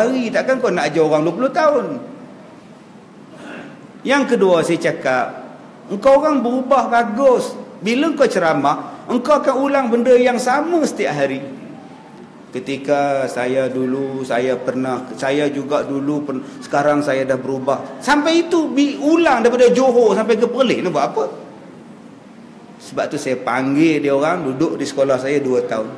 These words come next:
Mereka kena menghafaz hadis, satu hadis satu hari. Mereka kena menghafaz surah Al-Baqarah dalam tempoh enam bulan.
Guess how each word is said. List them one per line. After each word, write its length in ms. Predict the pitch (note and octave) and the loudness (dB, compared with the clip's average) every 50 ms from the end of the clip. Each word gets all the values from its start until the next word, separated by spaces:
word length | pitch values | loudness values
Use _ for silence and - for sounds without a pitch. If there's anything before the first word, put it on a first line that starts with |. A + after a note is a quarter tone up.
| - - - - - - - - - - - - - - - - - - - | -16 -16 -18 -18 -18 -20 -20 -20 -20 -20 -18 -18 -18 -18 -18 -18 -20 -20 -12
Mereka 480 | - A#2+ B2+ C3 B2+ - C#3+ D3 C#3 - | -4 -2 -2 -2 0 0 0 0 0 0
kena 240 | C3+ B2+ B2+ C3 B2+ | -2 -2 0 0 2
menghafaz 560 | B2+ C3 B2+ B2+ C3 B2 - - C3+ B2+ B2+ - | 0 0 0 0 -2 -2 0 0 -2 -2 -2 -2
hadis, 400 | B2+ A#2+ B2+ C3 D3 D#3+ E3+ - - - - - - - - - | -6 -4 -2 2 2 2 2 0 -2 -8 -10 -12 -14 -16 -18 -18
satu 400 | - - - A#2+ A#2 - - C#3+ | -14 -8 -6 -4 -4 -4 -2 -4
hadis 480 | C3 B2+ B2+ B2+ B2+ D3+ E3+ E3+ - - | -2 0 -2 -2 0 0 0 0 -2 -4
satu 160 | A#2 - B2+ | -4 -4 -4
hari. 240 | A2+ A#2 A2+ A#2+ A#2 - - - - - - - - - - - - - - - - - - - - - - - - - - - - - - - - | -6 -6 -6 -6 -8 -10 -12 -16 -18 -18 -20 -20 -20 -20 -20 -20 -20 -20 -20 -20 -20 -20 -20 -20 -20 -20 -20 -20 -20 -20 -20 -20 -20 -20 -18 -8 -4
Mereka 400 | C3+ C#3+ D3 D3 - E3 D3+ - | -2 0 0 2 2 0 0 2
kena 160 | D3 C#3+ D3 | 0 0 2
menghafaz 640 | D3 C#3+ D3 C#3+ D3 D3 C#3+ D3 - D#3+ D#3+ D#3 - | 2 2 0 0 0 0 0 0 0 0 0 0 0
surah 320 | D#3+ D3 D3 D3 C3+ - | 0 0 0 0 0 -2
Al-Baqarah 640 | C3+ C3+ C3 C#3 C3 - - C#3 C#3 D3+ D#3 D3+ D3 | -2 -2 0 -2 -2 0 0 0 2 0 0 0 0
dalam 240 | C#3 C3+ C#3 C3+ C3 | -2 0 0 0 -2
tempoh 400 | B2 C#3 C3+ C3 - C#3+ C3 B2+ | -2 -4 -4 -4 -4 -6 -4 -4
enam 160 | B2 B2+ B2+ | -2 -4 -4
bulan. 320 | B2 A#2 A#2+ A#2 A#2 B2+ | -4 -4 -6 -6 -6 -8